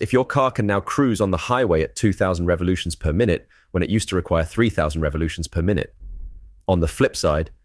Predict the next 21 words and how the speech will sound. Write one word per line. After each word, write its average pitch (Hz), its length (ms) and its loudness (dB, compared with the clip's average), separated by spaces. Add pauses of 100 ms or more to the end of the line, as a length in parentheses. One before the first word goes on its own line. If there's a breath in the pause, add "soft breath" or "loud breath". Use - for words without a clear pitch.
(220)
if 101 140 -2
your 95 120 4
rev 123 260 2
counter 87 280 -2
shoots 107 300 -2
up - 120 2
higher 113 280 0
than 92 140 0
before 98 340 2
at 90 80 0
an 98 100 0
easy 98 220 0
speed, 90 500 -2
it 90 120 -4
means 117 260 2
your 107 140 2
engine 110 280 0
has 90 120 0
become 101 280 0
less 98 240 2
efficient. 85 560 -4